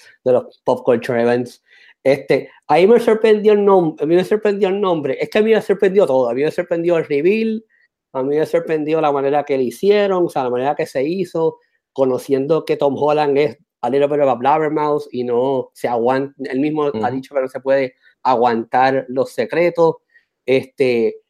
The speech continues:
Speaker 1: lo encontré un poquito stage por la manera que él, que él
Speaker 2: Exacto, sí, por
Speaker 1: revela
Speaker 2: eso.
Speaker 1: la, la, la, la cara que pone, la manera que pone el iPad, porque él lo reveló en, en Instagram.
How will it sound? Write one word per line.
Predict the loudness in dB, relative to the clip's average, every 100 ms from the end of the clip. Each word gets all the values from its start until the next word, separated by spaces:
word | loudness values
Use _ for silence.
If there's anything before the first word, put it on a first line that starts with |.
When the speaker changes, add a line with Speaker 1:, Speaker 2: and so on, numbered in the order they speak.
| _ _ -6
Speaker 1:
lo | 0 2
encontré | 2 0 -2 -2 -2
un | -2 -2
poquito | -4 -4 -4
stage | -6 -8 _ 0 2 2 -2 -16 -4
por | -2
la | 0
manera | -2 -2 -2 -2
que | -2 -2
él, | -2 -4 -14 _ _
que | -6 -4
él | -4 -6 -12 _ _
Speaker 2:
Exacto, | -4 -2 -2 -4
sí, | -6 -6 -4
por | 0 0
Speaker 1:
revela | 0 -2
Speaker 2:
eso. | -4 -6 _
Speaker 1:
la, | -4 0
la, | 2
la, | 0
la | 0 -2
cara | 0 0
que | -2
pone, | -2 -2 0 -4 -6 -12 _ -8
la | -4
manera | -2 -2 0 0
que |
pone | 0 -2
el | 2 0
iPad, | 0 0 0 -2
porque | -4
él | -2
lo | 0
reveló | 0 0
en, | 0
en | -2 -4
Instagram. | -4 -4 -2 -4 -4 -8